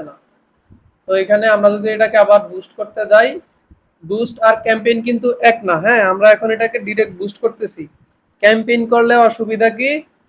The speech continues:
অসুবিধা হচ্ছে এই যে পেজের অ্যাড সেন্টারে আমরা সবকিছু দেখতে পাইতেছি, এখানে কত ডলার গেছে, কয়টা মেসেজ আইছে। ক্যাম্পেইন করলে ক্লায়েন্ট কিন্তু এটা দেখতে পারতেছে না। সেই ক্ষেত্রে ক্লায়েন্টকে আপনার বোঝানো খুব কষ্ট হবে যে আমি আপনার অ্যাডটা রান করছি। বাংলাদেশি ক্লায়েন্টের এটা হচ্ছে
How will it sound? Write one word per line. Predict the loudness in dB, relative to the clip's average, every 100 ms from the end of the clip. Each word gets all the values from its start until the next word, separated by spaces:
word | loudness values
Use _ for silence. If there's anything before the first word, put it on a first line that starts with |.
| _ -2
অসুবিধা | -2 -4 2 2
হচ্ছে | 2 0 2
এই | 2
যে | 0 0
পেজের | -2 0 4 4
অ্যাড | 4 2
সেন্টারে | -4 0 4 4
আমরা | 4 2 2
সবকিছু | -2 -4 -10 -6
দেখতে | -6 -2
পাইতেছি, | -2 -2 -4 -2
এখানে | -2 -2 -2
কত | -4 -2
ডলার | 0 2 0
গেছে, | -4 0
কয়টা | 2 4 0
মেসেজ | -4 0 0
আইছে। | 0 -6 -20 _ _ _ _
ক্যাম্পেইন | 0 2 0 0 0
করলে | 0 0
ক্লায়েন্ট | 2 0 0
কিন্তু | -2 0
এটা | 0
দেখতে | -2 0
পারতেছে | -2 -2 -12 -12 -14
না। | -18 _ _ _ _ _ _ _ _ _
সেই | -2 0
ক্ষেত্রে | -2 0 0 4
ক্লায়েন্টকে | 2 2 0 0
আপনার | 0 -4 -4
বোঝানো | -2 0 0 -6
খুব | -10 -6
কষ্ট | -6 -2 0
হবে | 2 0 0
যে | 0
আমি | 2 0
আপনার | 2 2
অ্যাডটা | 2 0 0
রান | 0 -2 -6
করছি। | -8 -12 -20 _ _ _ _ _ -4
বাংলাদেশি | 0 -2 -2 -4
ক্লায়েন্টের | 0 2 2 -2
এটা | 2 0
হচ্ছে | 0